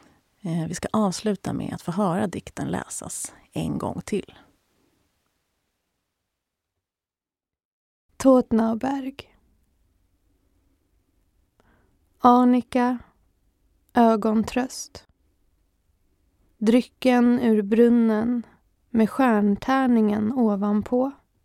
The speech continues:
Speaker 2: I fjällstugan.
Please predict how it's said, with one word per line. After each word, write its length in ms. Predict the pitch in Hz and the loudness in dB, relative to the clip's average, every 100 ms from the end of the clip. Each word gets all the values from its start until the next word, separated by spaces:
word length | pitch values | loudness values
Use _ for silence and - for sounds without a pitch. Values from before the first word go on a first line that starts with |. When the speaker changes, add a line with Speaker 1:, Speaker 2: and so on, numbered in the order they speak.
| _ _ _ _ _ _ _ _ _ _ _ _ _ _ - | _ _ _ _ _ _ _ _ _ _ _ _ _ _ -2
Speaker 2:
I 120 | 226 | -2
fjällstugan. 1160 | - 247 226 220 - - 262 262 233 220 233 | 0 0 0 -4 -6 -2 -2 -2 -4 -4 -6